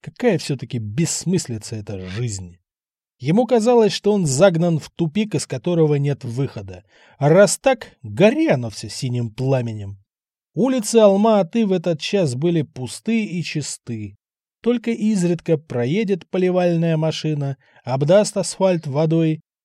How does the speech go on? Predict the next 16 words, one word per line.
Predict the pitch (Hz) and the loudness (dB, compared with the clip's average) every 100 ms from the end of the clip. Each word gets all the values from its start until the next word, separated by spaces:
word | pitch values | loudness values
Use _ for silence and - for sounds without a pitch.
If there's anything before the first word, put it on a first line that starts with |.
| _ | _
да | 139 170 | 0 2
проскочит, | 233 220 - 269 233 220 | 2 0 -2 -4 -4 -4
мигая | 196 196 226 208 | -4 0 2 4
зелёным | 175 170 190 196 185 | 2 2 2 2 0
огоньком, | 165 151 151 139 180 175 | 2 2 0 -2 -2 -2
такси. | 147 175 170 - 107 104 101 _ _ _ _ _ | -4 -6 -6 -12 -12 -14 -16 _ _ _ _ _
Ни | 135 165 | 0 2
одного | 156 135 143 120 156 175 | 2 2 -2 0 0 -2
горящего | 113 120 156 - - 131 | -2 -2 -2 -2 -4 -4
огонька | 123 123 117 156 175 | -2 -4 -4 -2 -2
в | 156 | -2
окнах. | 127 107 101 95 _ _ _ _ | -4 -6 -18 -18 _ _ _ _
Тьма | - 127 139 196 | -12 -6 -2 0
египетская, | 156 151 160 123 147 143 117 - 117 95 98 _ _ _ | -2 -2 -4 -4 -6 -6 -12 -12 -14 -14 -18 _ _ _
тишина, | 120 - 117 110 143 127 98 | -8 -6 -6 -4 -2 -4 -6
покой. | 110 101 - 123 113 | -16 -12 -8 -6 -6